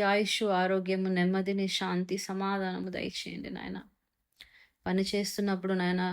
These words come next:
వీళ్ళని ఆశీర్వదించండి. వీళ్ళ పనులను ఆశీర్వదించండి. వీళ్ళు రాబడిని ఆశీర్వదించండి.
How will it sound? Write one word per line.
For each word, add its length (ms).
వీళ్ళని 380
ఆశీర్వదించండి. 920
వీళ్ళ 180
పనులను 460
ఆశీర్వదించండి. 680
వీళ్ళు 160
రాబడిని 440
ఆశీర్వదించండి. 800